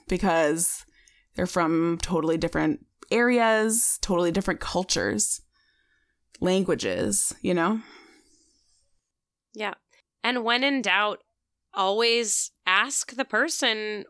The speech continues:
Speaker 2: what they would like. Everybody's gonna be different. I mean, and that goes for anything. But yeah, ev-, some people, like I just said, some people might prefer Indigenous American. Some people might prefer Indian. So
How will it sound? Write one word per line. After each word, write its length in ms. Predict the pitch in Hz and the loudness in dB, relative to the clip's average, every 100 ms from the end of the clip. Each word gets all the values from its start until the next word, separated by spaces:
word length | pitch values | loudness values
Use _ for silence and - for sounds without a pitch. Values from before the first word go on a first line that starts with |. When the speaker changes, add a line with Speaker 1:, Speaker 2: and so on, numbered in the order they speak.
| _ | _
Speaker 2:
what 400 | 190 214 240 214 | -2 -2 -2 -2
they 200 | 233 247 | -2 0
would 240 | 254 240 | 0 -2
like. 420 | 214 262 320 - - | 2 0 0 -8 -4
Everybody's 580 | 196 233 262 285 302 285 | -4 -2 -2 0 -2 -2
gonna 220 | 254 247 | -4 -2
be 120 | 254 | -4
different. 460 | 240 262 254 160 - _ - - _ | -2 -4 -4 -6 -10 _ -20 -20 _
I 100 | 208 | -4
mean, 200 | 214 214 | -2 -2
and 120 | 208 | -2
that 220 | 202 214 214 | -2 -2 0
goes 460 | 208 208 208 - | -2 -2 -4 -6
for 500 | - 208 202 202 202 | -4 -2 0 0 -2
anything. 600 | 208 233 254 - - 185 175 | -2 -2 -2 -6 -8 -14 -8
But 140 | 208 | -4
yeah, 180 | 240 - - _ | -2 -4 -10 _
ev-, 240 | 214 220 196 - | -4 -4 -8 -10
some 260 | - 202 196 | -4 -4 -4
people, 480 | 202 - 214 214 - - - - - | -8 -4 -4 -4 -10 -20 -20 -20 -6
like 160 | 214 | -4
I 60 | 226 | -4
just 180 | 247 233 | -4 -2
said, 220 | 277 - | -2 -2
some 260 | - 190 196 | -4 -4 -2
people 280 | 220 220 | -4 -2
might 260 | 214 208 208 | -2 -2 -4
prefer 460 | 214 - 220 214 214 | -14 -2 0 2 0
Indigenous 680 | 214 214 214 220 220 208 | -4 -6 -6 -6 -6 -6
American. 540 | 220 214 208 180 160 175 | -2 -2 -2 -4 -8 -6
Some 260 | - 180 | -4 -4
people 300 | 202 208 220 | -6 -4 -2
might 280 | 220 226 - | 0 -2 -4
prefer 520 | 240 226 208 214 226 | -8 -4 -2 0 -2
Indian. 560 | 214 247 254 175 170 - | -2 -2 -2 -4 -8 -8
So 380 | - 190 190 | -2 -2 -2